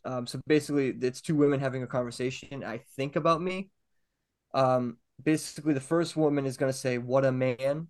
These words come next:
And I'm not sure if that's a question or if they're, you know, I don't know. Or they're being like, "Oh, wow, that's a, that's a man."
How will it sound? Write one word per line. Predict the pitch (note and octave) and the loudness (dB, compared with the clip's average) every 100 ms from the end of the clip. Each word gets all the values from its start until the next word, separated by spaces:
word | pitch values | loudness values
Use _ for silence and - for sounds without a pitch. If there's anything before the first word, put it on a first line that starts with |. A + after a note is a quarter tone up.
| - | -4
And | C3+ | -2
I'm | C#3 | 0
not | C#3 | -2
sure | - C3+ | -2 -2
if | |
that's | B2+ - | -2 -4
a | |
question | - D3+ D#3 - F#3+ - _ _ _ _ | 0 0 0 -8 -10 -12 _ _ _ _
or | C#3+ C3+ | 4 4
if | C3 - | 4 0
they're, | C#3+ C3 B2 - _ _ _ _ _ _ | 2 4 2 -4 _ _ _ _ _ _
you | C3 | -6
know, | A#2 A#2+ - _ _ - | -6 -8 -12 _ _ -6
I | B2 | -4
don't | B2 | -2
know. | A2+ _ - - - | -6 _ -20 -20 0
Or | D3+ D#3+ | 6 8
they're | D#3 | 8
being | C3+ D#3+ D#3 | 8 6 8
like, | C#3 C#3+ | 6 8
"Oh, | C#3 | 8
wow, | C3+ C3 | 8 6
that's | B2+ C3 | 2 -2
a, | B2+ | -4
that's | B2+ B2+ | -2 -2
a | B2 | -2
man." | B2 B2+ | -2 -2